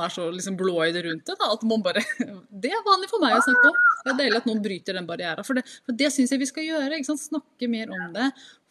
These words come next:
fordi jeg tror jo mer komfortabel man blir rundt penger, og jo, mange har jo ikke lyst til å se på bankkontoen sin, mange har ikke lyst til å se hvor mye de har i studielån, mange har jo ikke lyst til å se på tallene i det hele tatt, det møter jeg ofte, men så sier jeg altså, men bare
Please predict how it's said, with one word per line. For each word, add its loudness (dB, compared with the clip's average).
fordi -4
jeg 0
tror -2
jo 2
mer 0
komfortabel -8
man -10
blir -6
rundt -10
penger, -4
og -6
jo, -8
mange 0
har 2
jo -6
ikke -6
lyst -8
til -8
å -10
se -12
på -12
bankkontoen -12
sin, -2
mange -2
har -4
ikke -8
lyst -8
til -10
å -10
se -8
hvor -10
mye -8
de -8
har -8
i -14
studielån, 0
mange -8
har -8
jo -8
ikke -8
lyst -10
til -8
å -10
se -8
på -14
tallene -12
i -10
det -6
hele -10
tatt, -6
det -4
møter -6
jeg -2
ofte, -2
men -10
så -4
sier -2
jeg 0
altså, -4
men -8
bare -2